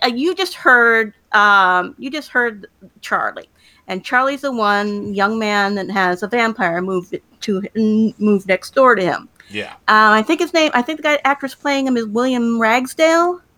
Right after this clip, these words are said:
Speaker 1: if I remember correctly. And Chris, um, oh God, Chris, it's not Sarandon, but it's close to that. Uh, maybe it is Sarandon?
Speaker 2: I, no, I think it is Chris Sarandon.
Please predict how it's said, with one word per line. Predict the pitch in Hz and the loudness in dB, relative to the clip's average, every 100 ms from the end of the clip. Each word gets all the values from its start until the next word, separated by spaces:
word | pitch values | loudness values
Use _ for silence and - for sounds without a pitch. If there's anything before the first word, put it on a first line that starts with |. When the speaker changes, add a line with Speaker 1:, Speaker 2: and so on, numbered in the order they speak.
| _ _ - - _ _ - | _ _ -20 -20 _ _ -8
Speaker 1:
if | 294 | -4
I | 302 | 0
remember | 302 285 294 302 | 2 2 4 2
correctly. | - 311 302 311 311 311 _ - - _ - | 2 0 2 0 0 -2 _ -20 -20 _ 2
And | 247 247 240 247 240 - | 4 6 4 4 0 -4
Chris, | - 311 339 - - - - _ | 2 4 4 0 -6 -8 -12 _
um, | 262 262 247 247 240 233 214 202 - _ _ - _ - | 4 6 8 6 4 0 -4 -6 -12 _ _ -20 _ -16
oh | 214 214 - | -16 -14 -10
God, | 226 208 180 170 | -4 -2 -4 -8
Chris, | - 285 - - _ _ _ _ _ _ _ _ _ | -10 -10 -12 -20 _ _ _ _ _ _ _ _ _
it's | 220 - | -8 -2
not | 302 269 | -2 -2
Sarandon, | 254 202 190 180 170 170 | -6 -2 -2 -2 -6 -6
but | 196 | -8
it's | - | -8
close | - 247 214 - | -6 -2 -2 -4
to | 180 | -6
that. | 139 - - | -6 -6 -6
Uh, | |
maybe | 190 226 339 | -4 -4 -4
it | 359 | -6
is | 415 | -8
Sarandon? | 440 453 508 523 - | -10 -8 -8 -8 -2
Speaker 2:
I, | 151 214 254 | -2 -2 -4
no, | 240 254 | -2 0
I | 247 | -2
think | 285 247 | -4 0
it | |
is | 233 262 | 0 -2
Chris | 220 196 - | -6 -6 -4
Sarandon. | 135 101 78 73 | -4 -4 -6 -14